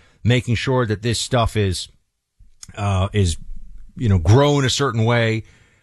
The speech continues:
Um, but, you know, fentanyl is getting attention now in the context of Seattle, Clay, because the record number of deaths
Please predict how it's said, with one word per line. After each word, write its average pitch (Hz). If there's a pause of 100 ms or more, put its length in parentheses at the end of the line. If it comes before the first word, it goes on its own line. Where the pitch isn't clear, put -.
(240)
Um, 110 (160)
but, 120
you 123
know, 117
fentanyl 165
is 110
getting 123
attention 120
now 107
in 107
the 101
context 113
of 107
Seattle, 117
Clay, 101
because 101 (500)
the 101 (180)
record 135
number 127
of 92
deaths -